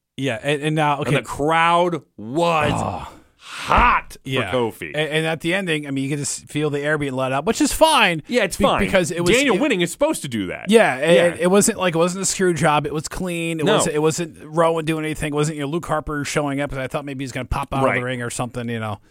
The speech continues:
Speaker 2: No, but it,
Speaker 1: Uh.
Speaker 2: it was a great match. Those two wrestled their asses off.
Speaker 1: Yeah.
Speaker 2: And Kofi, that was, I mean, like, people have always liked Kofi, but that was a star-making night for Kofi.
Speaker 1: Yeah.
Speaker 2: And that crowd was so high. I, I, oh, I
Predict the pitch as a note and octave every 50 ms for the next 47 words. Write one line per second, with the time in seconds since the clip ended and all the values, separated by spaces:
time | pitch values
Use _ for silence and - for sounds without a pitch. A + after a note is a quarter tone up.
0 | _ - A#2 G#2+ G2 F#2+ F#2+ A2 G#2+ - G2+ A2 G#2+ G2+ G2 F#2+ B2+ B2 A#2 G#2
1 | G#2 F#2+ G#2 G#2+ B2 C3 D3 C3+ A#2 A2+ G#2+ G#2 G2 G2 - - A2 A#2+ B2 B2
2 | A#2 - - A#2+ A#2+ A#2 A2+ A2 G#2+ G#2+ - - _ - A2+ A2 - - F#2+ G#2
3 | G#2 - - A2 A2+ A#2 A#2 A2 - - G2 E2+ G2 G2 - A#2 G2+ E2+ D#2+ -
4 | - _ _ _ _ _ _ _ _ A2+ A2+ A2+ A2 A2 G#2+ G#2+ G#2 G2+ - -
5 | _ _ - C3 C3 C#3 C3+ - C3+ B2+ A#2 A2+ A2+ G#2+ - _ _ _ _ _
6 | _ _ _ _ _ _ _ _ _ _ B2 C#3 C#3+ D3 C#3+ C3 C3 A#2+ C3 B2+
7 | B2 B2+ B2+ B2+ B2 B2+ A#2+ - D#3+ D3+ D3 C3+ C3+ C#3 C#3 C#3 C3+ - B2+ B2+
8 | B2+ B2 - - C3 B2+ A#2+ C3+ B2 A#2+ B2 B2 A#2+ G#2+ G#2 - - - - A2+
9 | G#2 G#2 G#2 G2+ F#2+ E2+ - F#2 F2+ F2 F2+ E2+ - - D#2 - F2+ E2+ D#2+ -
10 | D#2+ E2 D2 - _ _ _ _ _ _ _ _ A2+ G#2 G2+ G2+ G2 F#2 F#2 F#2
11 | G2 - A2 A2 A2 - - A2+ G#2 G2+ G2 - - A2 G#2 A2+ G2 G#2+ B2+ C3+
12 | B2+ B2 A2+ B2+ C#3 C#3 C#3 C3+ C#3 C#3+ A2+ B2